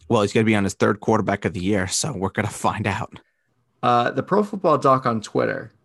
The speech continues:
Speaker 2: said that, I think he said basically it was, like, one of those injuries where you worry more about the actual hit than the result,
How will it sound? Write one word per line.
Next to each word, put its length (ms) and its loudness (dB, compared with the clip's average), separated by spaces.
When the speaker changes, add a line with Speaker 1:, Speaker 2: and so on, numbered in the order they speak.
Speaker 2:
said 600 0
that, 540 -2
I 80 0
think 140 -2
he 80 0
said 240 2
basically 520 2
it 40 -4
was, 220 0
like, 120 2
one 120 4
of 40 4
those 120 2
injuries 340 0
where 500 2
you 200 2
worry 380 6
more 340 4
about 360 2
the 140 2
actual 360 0
hit 400 -2
than 160 -4
the 80 -2
result, 480 0